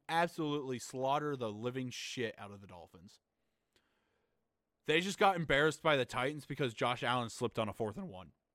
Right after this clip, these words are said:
The Bills are going to win by thirty points. I'm not even joking. They are going to win by thirty. Now, moving on to the, uh, mid games,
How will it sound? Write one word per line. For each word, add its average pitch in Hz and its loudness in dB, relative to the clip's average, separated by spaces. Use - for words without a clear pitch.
The 135 -2
Bills 147 6
are 170 4
going 143 0
to 131 -4
win 120 -2
by 107 0
thirty 101 -2
points. - -14
I'm 127 2
not 123 4
even 143 4
joking. 110 0
They 107 -2
are 107 0
going 113 -2
to 117 -4
win 110 -2
by 110 0
thirty. 101 -8
Now, 139 0
moving 190 4
on 208 6
to 196 2
the, 135 6
uh, 113 2
mid 147 2
games, 127 -2